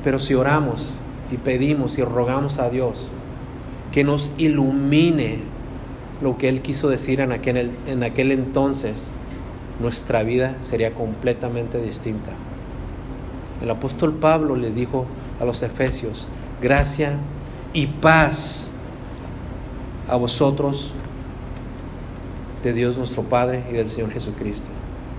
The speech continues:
Pablo se lo dijo a los efesios. Los efesios eran la iglesia del Señor. Estas palabras, estas palabras siguen vivas,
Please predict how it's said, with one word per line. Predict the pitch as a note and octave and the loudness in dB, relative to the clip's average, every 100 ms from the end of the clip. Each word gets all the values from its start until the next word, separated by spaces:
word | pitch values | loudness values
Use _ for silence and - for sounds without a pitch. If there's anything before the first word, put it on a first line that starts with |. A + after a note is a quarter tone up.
| - - - - - - - - - - - - - - - - - - - - - - - | -10 -10 -10 -10 -10 -10 -10 -10 -10 -10 -10 -10 -10 -10 -10 -10 -10 -10 -10 -10 -12 -10 2
Pablo | C3 E3 | 4 6
se | F#3 C#3 | 2 2
lo | B2 | 2
dijo | C3 E3+ | 2 2
a | |
los | D3+ | 0
efesios. | B2+ - D3 D3+ - - - - - - - | -2 2 0 0 -6 -8 -10 -10 -10 -10 -4
Los | A#2+ | -2
efesios | B2 D#3 D3+ D3 C#3+ - | 2 2 4 2 0 -2
eran | C3+ D3 D#3+ D#3+ - - | 0 2 2 0 -6 2
la | C3 | 2
iglesia | A#2+ A#2 C#3 D3+ E3 C#3 | 4 4 6 6 4 2
del | B2 | 0
Señor. | - A#2 A2 G#2 - - - - - - - - - - | -4 -4 -4 -6 -8 -10 -12 -12 -10 -10 -10 -10 -10 -4
Estas | A#2 - F3 | -4 -2 -4
palabras, | - C3 C3+ E3+ G#3+ G#3+ - - - - - - - | 0 2 4 4 2 0 -8 -10 -10 -10 -10 -10 -6
estas | B2+ - G3+ | -4 0 0
palabras | - D3 C3+ E3 D#3+ | 2 2 4 2 2
siguen | - D#3+ D#3+ D3 C#3+ | 0 2 2 0 0
vivas, | C#3+ D#3+ A#2+ - - - | 4 4 4 0 -6 -8